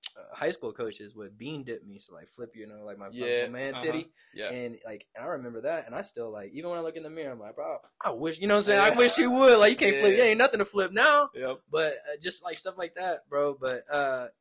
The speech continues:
Speaker 1: man, Anthony, having you on, this was so much fun. I, like, I feel
Speaker 2: Yeah.
Speaker 1: like we're just, you know, this is, this is great. Um, you know, and, you know, writing a book and, and doing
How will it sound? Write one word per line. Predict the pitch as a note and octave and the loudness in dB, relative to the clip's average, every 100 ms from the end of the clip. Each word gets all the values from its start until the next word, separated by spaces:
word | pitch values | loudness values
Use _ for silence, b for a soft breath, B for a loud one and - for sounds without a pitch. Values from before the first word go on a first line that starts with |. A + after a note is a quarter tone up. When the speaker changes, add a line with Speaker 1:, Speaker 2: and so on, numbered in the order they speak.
| _ _ _ - | _ _ _ -8
Speaker 1:
man, | E3+ F3 D#3+ D3+ | -2 0 -2 -6
Anthony, | E3+ F3 E3+ | -10 -8 -6
having | E3 G3 D#3+ | -4 -4 -4
you | C3 A#2 | -6 -6
on, | A#2+ C3+ B2 A2 A2 | -4 -2 -2 -6 -12
this | D3+ A2+ | -12 -8
was | |
so | - A#2+ | -6 -6
much | G#2+ - | -8 -12
fun. | G#2 G2 | -14 -8
I, | A#2 | -6
like, | A2+ G#2+ | -4 -6
I | |
feel | B2+ | -6
Speaker 2:
Yeah. | A2+ | -6
Speaker 1:
like | |
we're | A#2+ | -6
just, | A2 - - | -10 -12 -14
you | A2+ | -16
know, | G#2 G2+ G#2+ | -16 -18 _
this | A#2 A#2 | -16 -16
is, | G2 | -16
this | A2+ A2+ | -16 -16
is | G2 | -12
great. | G2+ G#2+ G2+ _ G#2+ | -6 -4 -6 _ -16
Um, | G#2 G2 F#2+ - | -14 -12 -14 -16
you | G#2+ | -16
know, | A2 A2 | -12 -12
and, | G#2+ G#2 _ _ _ | -12 -16 _ _ _
you | G#2 | -12
know, | G2 | -6
writing | A2+ B2+ B2 | -4 -4 -6
a | |
book | G2+ A2 A2 | -4 -4 -4
and, | G2 F#2+ | -10 -18
and | G#2 G2 G#2 | -18 -16 -10
doing | A#2+ A#2+ A2+ A2 | -8 -8 -10 -14